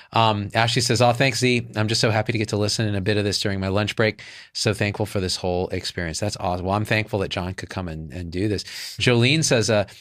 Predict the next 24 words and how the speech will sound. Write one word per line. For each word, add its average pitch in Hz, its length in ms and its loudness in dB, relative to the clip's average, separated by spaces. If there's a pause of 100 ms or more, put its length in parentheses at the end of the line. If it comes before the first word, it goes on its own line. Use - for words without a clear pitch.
(120)
"It's 107 100 -6
been 151 140 4
on 147 60 4
my 135 100 4
mind 123 280 2
for 120 120 0
a 104 40 2
while. 104 460 4
If 107 240 -2
all 110 200 4
there 135 120 4
is 123 100 0
is 110 200 -2
now, 95 480 -4 (560)
does 107 180 2
it 107 80 0
also 117 280 2
conclude 110 500 -4
that 98 120 -2
our 90 120 0
future 110 580 0
is 101 260 -2
our 90 280 -4
now?" 85 500 -8